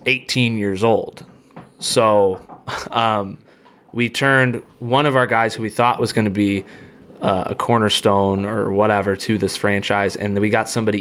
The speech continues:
even younger who is seemingly producing more than what Luke Kennard did while he was here. Um, you gotta give credit to where credit is due, and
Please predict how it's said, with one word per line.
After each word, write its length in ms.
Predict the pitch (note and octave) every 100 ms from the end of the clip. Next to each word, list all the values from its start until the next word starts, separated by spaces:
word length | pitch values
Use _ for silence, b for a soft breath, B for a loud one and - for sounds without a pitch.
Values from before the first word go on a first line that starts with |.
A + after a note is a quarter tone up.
| A2+
even 200 | G#2+ F#2+
younger 540 | G2 B2 B2+ G2+ G2+ G2+
who 400 | - G#2 G2 - -
is 160 | G#2+
seemingly 480 | - C3 D#3 B2+ A2+
producing 760 | - G#2 A#2 C3+ C3 G#2+ G2+ G2
more 580 | A#2 A2 B2+ C3 G#2 G2 B B B
than 200 | A#2+ G#2
what 240 | G#2+ G#2+
Luke 160 | B2+ A#2+
Kennard 360 | - B2 A#2+ G2+
did 180 | G#2 G2
while 140 | G2+
he 80 | G2
was 140 | F#2+
here. 340 | - B2 G2+ - B B B -
Um, 420 | G#2+ G2+ G2 - - -
you 100 | A#2
gotta 220 | C3 F#3
give 160 | C3
credit 260 | - A#2+ G2
to 80 | A2
where 80 | G#2
credit 280 | - G2+ G2
is 140 | F#2
due, 260 | G#2 G#2 G2
and 180 | G2